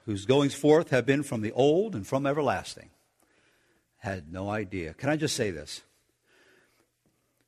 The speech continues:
Because Mary and Joseph were taxed, it required him to go back to a place he most likely has never been, the place of his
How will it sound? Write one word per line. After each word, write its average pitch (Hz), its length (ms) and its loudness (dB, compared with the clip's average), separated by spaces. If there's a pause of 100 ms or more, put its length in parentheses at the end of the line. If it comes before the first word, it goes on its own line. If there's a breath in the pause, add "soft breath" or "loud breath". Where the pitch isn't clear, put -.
(160)
Because 165 640 2 (560 loud breath)
Mary 147 460 2
and 139 160 -2
Joseph 107 680 -2 (460)
were 95 100 -8
taxed, - 760 -4 (1200)
it 92 140 -10
required 143 720 0
him 87 380 -8
to 110 80 -12
go 98 180 -6 (300)
back - 480 0 (1400)
to 117 100 -4
a - 20 0
place 131 320 0
he 117 100 -6
most 139 320 -2
likely 131 320 0
has 113 120 -6
never 101 180 -4
been, 85 260 -10 (1700)
the 80 60 -12
place 123 340 -4
of 113 80 -4
his 98 140 -8